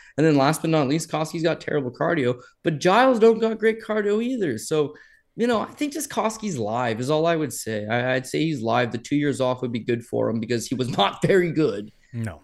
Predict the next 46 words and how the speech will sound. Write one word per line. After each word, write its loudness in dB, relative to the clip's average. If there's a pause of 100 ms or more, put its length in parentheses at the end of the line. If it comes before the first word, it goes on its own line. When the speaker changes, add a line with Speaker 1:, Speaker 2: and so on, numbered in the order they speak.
(100)
Speaker 1:
A -4
guy 4
like 2
that 2
needed -4
to -8
spend -6
two -2
years 2
getting 0
beat 0
up -2
in -2
the -2
gym -2
every 0
day, -4
working -2
with -4
top-level -2
training 0
partners -4
to -6
get 0
that, -2 (240)
that 2
comfortableness. -2
And 4
Trevin 4
Giles 4
is -4
not 4
even 0
at -6
Fortis 0
anymore. -4
He's -2
training 2
at, -4
like, -2
the 2
War 4
M 0
M -2
A 2
room -2